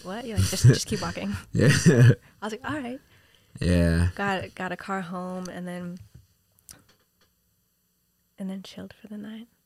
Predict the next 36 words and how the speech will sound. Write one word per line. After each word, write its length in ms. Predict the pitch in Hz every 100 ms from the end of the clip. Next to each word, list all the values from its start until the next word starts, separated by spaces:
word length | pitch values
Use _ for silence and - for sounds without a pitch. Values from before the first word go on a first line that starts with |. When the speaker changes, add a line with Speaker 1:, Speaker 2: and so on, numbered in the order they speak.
| -
Speaker 2:
Yeah. 360 | 85 80 80 80 - - _ _ _ -
Speaker 1:
It 40 |
was 200 | 220 -
nice. 320 | 180 214 - _ _ _ _ _ _ _ - - _ _ - _ 117 139 -
Speaker 2:
Yeah, 180 | 80 73
it 60 |
was. 380 | 82 80 90 - _
Speaker 1:
But 280 | 202 254 135
what 80 | 131
was 260 | 220 - 202
really 240 | 208 220
funny 280 | - 185 185
this 260 | 180 -
morning 480 | 180 175 180 185 196 196
was 160 | 190
that 200 | 190 185 -
I 120 | 185
was 120 | 185
woken 340 | 185 180 202 196
up 160 | 190
by, 120 | 190
like, 180 | 185 185
a 60 | 180
mourning 440 | 175 170 180 196
dove. 340 | 190 190 202 196 _ _ _ -
Speaker 2:
Oh, 60 |
Speaker 1:
We 80 | 92
were 80 | 95
just 120 | 92
Speaker 2:
wow. 60 | 87 85 -
Speaker 1:
chilling 260 | 190 190
on 160 | 185 185
our, 240 | 185 -
um, 280 | - 170 175
air 120 | - 185
conditioning. 680 | - 175 185 - 247 277